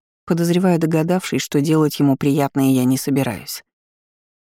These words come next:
«Хочешь денег — старайся, не хочешь — пошла вон». «А что, если я пожалуюсь на вас господину Локриджу?»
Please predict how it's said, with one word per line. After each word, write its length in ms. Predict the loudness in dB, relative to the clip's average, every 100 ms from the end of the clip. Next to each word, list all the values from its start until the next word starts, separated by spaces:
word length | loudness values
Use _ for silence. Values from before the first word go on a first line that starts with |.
| _ _ _
«Хочешь 580 | -4 -2 -2 -2 0 0
денег — 480 | 0 2 2 2 0
старайся, 680 | -6 -4 -2 -2 -6 -4 0
не 160 | 2 2
хочешь — 500 | 2 0 0 -6 -4
пошла 400 | -4 -2 -2 -2
вон». 300 | -4 -8 -12 _ _ _ _ _ _ _ _ _ _
«А 240 | -4 -4 -4
что, 260 | -6 0
если 320 | 2 2 0 0
я 140 | 2
пожалуюсь 680 | 2 2 2 0 -4 -4 0
на 140 | 0
вас 320 | 2 2 2
господину 520 | 0 -2 -2 2 4 4
Локриджу?» 680 | 2 -2 -6 -6 -8 -10